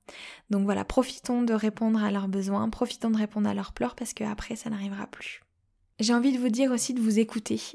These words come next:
Euh, ça rejoint, euh, de répondre, voilà, avec votre, avec vos tripes et avec vos cœurs, mais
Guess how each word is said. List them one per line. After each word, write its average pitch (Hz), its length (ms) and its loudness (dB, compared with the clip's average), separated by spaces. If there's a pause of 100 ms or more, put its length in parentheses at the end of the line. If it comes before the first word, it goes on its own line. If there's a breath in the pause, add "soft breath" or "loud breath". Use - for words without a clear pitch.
(140)
Euh, 202 280 0
ça 208 220 -2
rejoint, 208 460 4
euh, 196 100 -2 (160)
de 214 140 2
répondre, 208 600 4
voilà, 196 220 0
avec 196 220 0
votre, 202 380 -2
avec 202 300 0
vos 196 140 -4
tripes - 420 -10
et 220 120 0
avec 196 240 -2
vos 196 160 -2
cœurs, 269 320 -2
mais 202 280 2